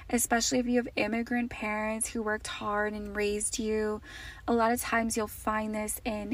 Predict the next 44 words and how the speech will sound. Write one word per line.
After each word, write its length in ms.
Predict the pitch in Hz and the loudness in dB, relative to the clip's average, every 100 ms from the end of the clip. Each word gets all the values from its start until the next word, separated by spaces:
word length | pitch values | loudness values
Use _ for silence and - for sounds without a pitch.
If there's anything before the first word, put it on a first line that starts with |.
| - | -4
immigrant 420 | 214 214 220 226 | -2 -2 -2 -2
children 400 | - 220 202 214 | -2 -2 0 0
that 160 | 214 233 | -2 -2
grow 160 | 214 | 0
up 160 | 208 208 | 0 0
in 80 | 208 | -4
America. 1000 | 202 220 254 254 247 262 262 247 247 240 - - - | -2 2 6 6 4 4 8 8 8 2 -8 -16 -4
They 100 | 233 | -2
just 220 | 233 - | 0 2
want 100 | 247 | 4
to 80 | 240 | 2
prove 360 | - - 247 233 | 0 2 2 4
to 100 | - | 2
their 160 | 247 233 | 2 2
parents 500 | - 214 220 220 - | 0 0 0 0 -2
that 220 | 220 220 | -2 0
they 100 | 220 | 0
didn't 300 | 226 226 233 | 0 2 0
waste 240 | 220 220 | -2 -2
their 140 | 233 220 | -2 -2
time 680 | - 233 220 214 220 220 - | -4 0 2 2 0 -4 -4
on 220 | 240 214 | -2 -2
their 140 | 214 214 | -2 -2
son 280 | - 226 214 | -2 0 -2
or 120 | 208 - | -6 0
daughter. 500 | 220 220 214 220 220 - - - - - - | 4 4 4 0 -4 -10 -16 -16 -18 -10 0
And 400 | 240 240 240 240 - - - | 4 4 4 0 -6 -14 0
this 260 | 269 320 440 | 2 4 2
is 120 | 370 | 4
so 720 | - - 214 208 214 214 214 - | 4 6 4 4 4 2 -2 -2
just, 260 | - 220 - - - - - - | -4 -4 -8 -20 -20 -20 -20 2
I 80 | 269 | 4
don't 140 | 320 339 | 4 4
even 180 | 262 | 4
want 160 | 240 233 | 4 0
to 60 | 226 | -2
get 160 | 233 | -2
into 320 | - 208 240 | -2 -4 -2
this. 480 | 247 247 262 - - - - - - - - | 2 4 4 0 -4 -16 -20 -20 -18 -4 6
All 100 | 285 | 8
I'm 60 | |
gonna 160 | 311 285 | 8 6
say 260 | - 226 | 2 0
is 240 | 226 226 | 0 0